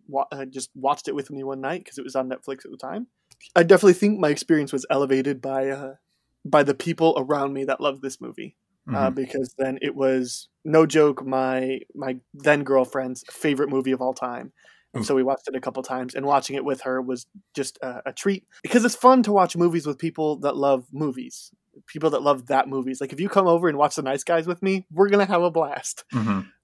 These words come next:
Speaker 1: Yo, but, like, don't come over and try to watch, like, Terminator Dark Fate with me <laughs>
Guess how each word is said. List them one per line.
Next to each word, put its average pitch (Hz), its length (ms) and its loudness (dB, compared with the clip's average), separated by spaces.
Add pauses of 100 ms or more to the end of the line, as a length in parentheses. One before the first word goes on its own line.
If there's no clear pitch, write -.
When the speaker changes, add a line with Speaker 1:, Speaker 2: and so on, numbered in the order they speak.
(160)
Speaker 1:
Yo, 143 140 4
but, 147 140 -2
like, 143 140 -2
don't 160 180 0
come 160 140 2
over 151 180 2
and 147 100 -4
try 147 100 0
to 143 60 2
watch, 143 220 -2
like, 135 100 -6 (140)
Terminator 139 400 -4
Dark 123 200 -6
Fate 135 240 -8
with - 220 -14
me - 100 -12 (140)
<laughs> 233 100 -4